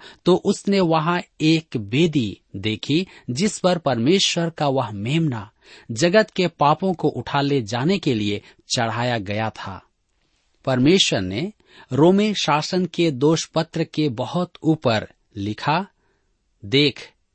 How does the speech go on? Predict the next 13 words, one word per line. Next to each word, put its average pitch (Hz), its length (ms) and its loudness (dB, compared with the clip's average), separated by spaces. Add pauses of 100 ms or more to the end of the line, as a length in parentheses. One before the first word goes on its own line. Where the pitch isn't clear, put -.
(280)
विधियों 180 500 4
का 165 220 2
वह 143 300 2
लेख 127 480 2
जो 147 240 2
हमारे 151 500 0
नाम 143 380 2
पर 107 280 0 (120)
और 127 240 0
हमारे 135 560 2 (280)
विरोध 139 500 0
में 135 200 0
था, 110 440 0